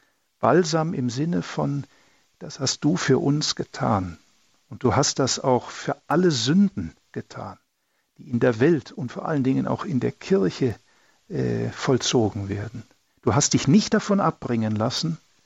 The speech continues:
für uns Menschen das zu tun, dich ganz und gar hinzugeben, bis zu diesem letzten Atemzug, der da sagt, "Und es ist vollbracht." Also auf Christus schauen heißt,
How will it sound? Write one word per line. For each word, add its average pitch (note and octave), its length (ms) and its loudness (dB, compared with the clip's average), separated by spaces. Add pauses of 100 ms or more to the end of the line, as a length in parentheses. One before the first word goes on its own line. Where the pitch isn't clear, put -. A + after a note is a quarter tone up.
(320)
für - 160 0
uns C3+ 240 2
Menschen C3 420 2
das - 320 0
zu - 140 -6
tun, B2 460 -4 (420)
dich - 200 0
ganz E3+ 360 2
und C#3 140 -4
gar B2+ 140 0
hinzugeben, A2 800 -4 (360)
bis - 240 0
zu - 120 -2
diesem B2+ 300 4
letzten C3 500 0
Atemzug, B2+ 760 0
der B2 100 -4
da B2 140 0
sagt, G#2+ 360 0 (280)
"Und G#2+ 180 -6
es - 240 -8 (120)
ist - 340 -2
vollbracht." - 800 -6 (800)
Also A2 300 -2
auf - 540 -2 (160)
Christus - 540 0
schauen B2+ 520 -4 (720)
heißt, A#2 580 0